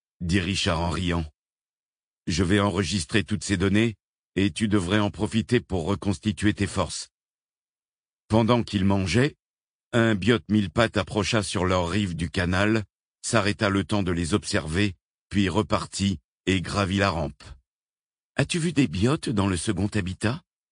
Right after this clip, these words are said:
demanda Nicole. « Non. Nous n'avons pas voulu d'eux dans le Nouvel Éden. Tu pensais que les humains auraient peur de ces bestioles biomécaniques.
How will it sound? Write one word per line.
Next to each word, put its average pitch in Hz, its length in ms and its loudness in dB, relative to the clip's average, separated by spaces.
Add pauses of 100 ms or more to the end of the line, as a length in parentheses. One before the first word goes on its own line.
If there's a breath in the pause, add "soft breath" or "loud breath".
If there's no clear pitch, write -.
(500)
demanda 87 400 0
Nicole. « 85 480 0 (840)
Non. 90 200 2 (1080)
Nous 143 120 4
n'avons 143 280 0
pas 151 120 -2
voulu 123 260 0
d'eux 110 200 4
dans 90 160 -2
le 90 120 -2
Nouvel 92 300 0
Éden. 95 360 -2 (800)
Tu 104 120 2
pensais 98 360 -2
que - 120 -4
les 90 240 -2
humains 113 200 4
auraient 98 240 0
peur 113 240 -2
de 92 80 -2
ces 87 180 -4
bestioles 113 400 0
biomécaniques. 92 840 -2